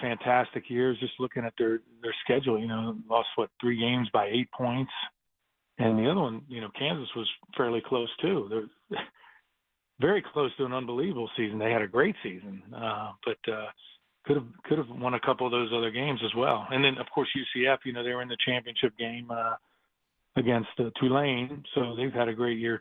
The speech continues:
too. Um, Navy did go, go down there and beat, beat 'em, which was, uh, amazing. Uh, <laughs> so just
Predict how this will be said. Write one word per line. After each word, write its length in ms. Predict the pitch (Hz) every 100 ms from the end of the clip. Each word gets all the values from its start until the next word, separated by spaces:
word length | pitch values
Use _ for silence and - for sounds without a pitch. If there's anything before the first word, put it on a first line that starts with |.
| -
too. 340 | 156 131 131 _ _ _ -
Um, 400 | 135 123 123 160 135
Navy 340 | 127 127 143
did 240 | 123 139 -
go, 220 | 139 139
go 160 | 135 135
down 260 | 131 143
there 140 | 143 139
and 100 | 135
beat, 200 | 135 135 185 _ _ -
beat 160 | 175
'em, 200 | 135 135
which 140 | 131 -
was, 160 | 127 110 120
uh, 320 | 110 110 113 - 120
amazing. 540 | 123 123 120 127 165 - -
Uh, 180 | - - - - _ -
<laughs> 520 | - - - - -
so 100 | 139
just 180 | 131